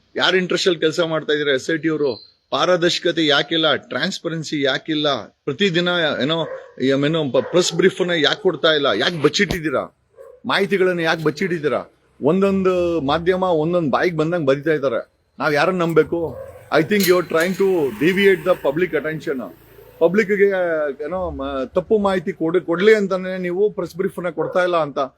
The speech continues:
ಮಾನ್ಯ ಸಿದ್ದರಾಮಯ್ಯನವ್ರೆ, ನಿಮ್ಮ ಎಸ್ ಐ ಟಿಗೆ ಹೇಳಿ ಪ್ರೆಸ್ ಬ್ರೀಫ್ ಅನ್ನ ಕೊಡ್ಸಕ್ಕೆ. Mister Home Minister, we want a press brief. ಏ, ಡೈರೆಕ್ಷನ್ ಕೊಡ್ರಿ ಪರಮೇಶ್ವರ್. ಏನ್ ಮೊನ್ನೆ ಏನ್ ಹೇಳಿದ್ರಿ ನೀವು? What you told?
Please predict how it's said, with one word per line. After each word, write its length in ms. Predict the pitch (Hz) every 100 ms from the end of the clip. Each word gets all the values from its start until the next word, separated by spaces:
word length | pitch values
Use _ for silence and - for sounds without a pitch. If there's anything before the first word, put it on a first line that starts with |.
| _ _ _ -
ಮಾನ್ಯ 220 | 165 170
ಸಿದ್ದರಾಮಯ್ಯನವ್ರೆ, 760 | 147 143 151 175 170 165 143 113 - - - - - - - - - - - - 151
ನಿಮ್ಮ 140 | 156
ಎಸ್ 180 | 139 190
ಐ 60 |
ಟಿಗೆ 200 | 180 175
ಹೇಳಿ 220 | 156 160 -
ಪ್ರೆಸ್ 400 | _ - 143 147
ಬ್ರೀಫ್ 220 | 143 139
ಅನ್ನ 120 | 139
ಕೊಡ್ಸಕ್ಕೆ. 760 | 120 104 117 - 73 - _ _ - - - _ _ _ _ _ _ -
Mister 220 | 147 185
Home 220 | 165 165 190
Minister, 340 | 180 - 151 95 - - - -
we 160 | 147 180
want 340 | 151 170 180
a 380 | 151 113 - -
press 240 | 151 -
brief. 280 | 147 156 - 92 - - 160
ಏ, 160 | 180
ಡೈರೆಕ್ಷನ್ 440 | 139 165 170 190 160
ಕೊಡ್ರಿ 480 | 156 151 170 160
ಪರಮೇಶ್ವರ್. 800 | 151 131 147 180 - 175 151 113 _ _ - _ _ _ _ _ _ 151
ಏನ್ 200 | 185 165
ಮೊನ್ನೆ 200 | 160 175
ಏನ್ 100 | 180
ಹೇಳಿದ್ರಿ 280 | 180 170 170
ನೀವು? 480 | 170 165 170 165 151
What 340 | 151 127 151
you 140 | 175
told? 260 | 175 180